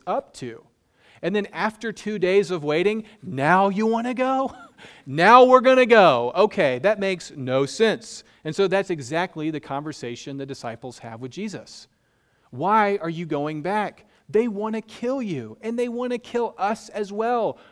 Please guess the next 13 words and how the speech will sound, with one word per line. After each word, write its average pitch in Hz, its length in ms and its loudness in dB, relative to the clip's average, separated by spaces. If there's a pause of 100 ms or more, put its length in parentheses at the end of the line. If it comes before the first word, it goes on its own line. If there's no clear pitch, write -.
Why 208 460 0
are 170 100 -4
we 170 140 -2
going 165 400 -4
back? 165 320 -4
It's - 220 -12
too 190 280 -8
late." 180 460 -6 (1200)
So - 140 -10
not 185 160 -4
only 226 260 -2
are 147 100 -2
they 123 360 -4